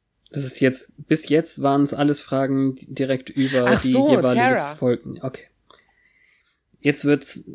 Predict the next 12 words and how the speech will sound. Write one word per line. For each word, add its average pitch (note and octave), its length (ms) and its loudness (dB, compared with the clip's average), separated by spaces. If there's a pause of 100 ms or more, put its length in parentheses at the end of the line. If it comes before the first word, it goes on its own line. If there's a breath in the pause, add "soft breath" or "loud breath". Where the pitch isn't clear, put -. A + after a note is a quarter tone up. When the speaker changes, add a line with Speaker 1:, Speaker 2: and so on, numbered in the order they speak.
Speaker 1:
kompliziert, D#3 640 2
find C#3+ 220 0
ich, E3+ 360 -2
weil C3 220 0
wir C3 140 0
da C3 140 2
nicht C3+ 200 -2
so C#3 340 0
genau C#3 280 0
drüber D3 320 -2
reden, D3 300 0
aber C3+ 540 0